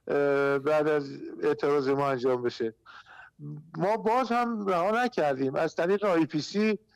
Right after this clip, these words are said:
و مسئول کل نصاب فنی مسابقات آقای طارق، اه، قصه رو پیگیری کردیم و خب ایشون دیگه بعدش امروز به ما اطلاع داد که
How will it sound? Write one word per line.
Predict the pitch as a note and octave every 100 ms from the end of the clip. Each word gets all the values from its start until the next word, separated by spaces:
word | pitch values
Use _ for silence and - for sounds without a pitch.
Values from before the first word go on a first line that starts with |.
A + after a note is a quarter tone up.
| _ - - - D3+ D3 D3 D3 D3
و | D#3+ D#3+ D#3 D3+
مسئول | D#3+ D#3 G3 G3+ G3+ G3+ G3+ F#3+ -
کل | G#3+ A3+ F#3+ D#3+ C#3 C3 A#2+ _ D#3
نصاب | D3+ - D#3 C#3
فنی | D3+ D3+ F#3
مسابقات | F3 D3+ D3 C#3+ C#3 F#3 G3 - - - _
آقای | D#3 D3+ D#3
طارق، | D#3 D#3 D3+ E3 G3+ G3 -
اه، | F3 D3+
قصه | D#3 D#3 -
رو | F#3
پیگیری | F#3+ E3 D3 D#3+ G3+
کردیم | F#3+ F#3 E3+ F3+ F3+ - - - - _ -
و | D3 D#3
خب | D3+ E3+ E3+
ایشون | D#3+ - F3+
دیگه | E3 D#3+ E3+
بعدش | E3 E3 E3 E3 -
امروز | D#3 C#3+ D#3+
به | D#3+
ما | D#3
اطلاع | E3 - D3+ D#3+
داد | E3 D#3
که | E3 D#3+